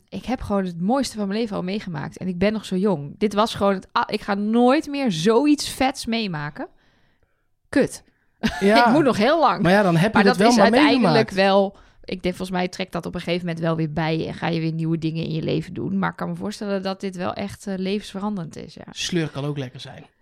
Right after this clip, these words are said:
Speaker 1: Wat trouwens nog wel, eh, interessant is o-, om te weten over Alina, is dat zij geboren is in Kazachstan en zestien jaar illegaal in België heeft gewoond. Dan ben je niet zomaar een twintigjarige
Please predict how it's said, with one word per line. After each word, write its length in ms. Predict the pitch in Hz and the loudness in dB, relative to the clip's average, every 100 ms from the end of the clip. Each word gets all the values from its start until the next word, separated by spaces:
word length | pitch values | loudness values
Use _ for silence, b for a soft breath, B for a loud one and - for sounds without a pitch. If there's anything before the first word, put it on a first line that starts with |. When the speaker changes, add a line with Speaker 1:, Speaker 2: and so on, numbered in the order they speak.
| _ | _
Speaker 1:
Wat 160 | 208 | -4
trouwens 280 | - 220 233 | 2 2 2
nog 120 | 226 214 | 0 0
wel, 480 | 196 214 294 - - | 2 4 2 -2 -10
eh, 360 | - - 240 | -12 -4 -2
interessant 440 | 226 226 - 226 220 | -2 -4 -6 -6 -6
is 80 | - | -6
o-, 180 | 190 196 - | -4 -4 -4
om 80 | 208 | -6
te 120 | 190 | -4
weten 300 | 170 190 - | -2 -2 -2
over 200 | - 254 | -2 -2
Alina, 560 | - 226 240 240 294 370 | -2 -2 0 -2 -2 -6
is 200 | - 220 | -6 -6
dat 180 | 208 196 | -4 -6
zij 280 | - 180 180 | -6 -6 -6
geboren 420 | - - 170 220 247 | -10 -6 0 2 2
is 120 | 202 | -4
in 100 | 165 | -6
Kazachstan 560 | 175 202 247 - 240 | -6 -6 -10 -8 -8
en 140 | 254 180 | -6 -8
zestien 640 | - 285 294 - 277 277 | -8 -8 -8 -6 -6 -4
jaar 240 | 233 233 - | -2 -4 -4
illegaal 520 | 233 208 - 247 254 | -6 -6 -6 -6 -4
in 80 | 196 | -2
België 320 | 208 226 147 | -2 -2 -8
heeft 220 | - 151 | -12 -14
gewoond. 440 | - - 139 - - | -16 -16 -16 -18 -8
Dan 300 | - 196 104 _ _ _ _ - | -4 -2 -4 _ _ _ _ -6
ben 220 | 202 247 | 0 0
je 60 | 233 | 0
niet 200 | 294 - | -2 -4
zomaar 420 | 320 339 285 262 | -2 0 2 0
een 60 | 247 | 0
twintigjarige 840 | 254 247 202 226 185 151 - - | -4 -4 -2 0 0 -4 -10 -14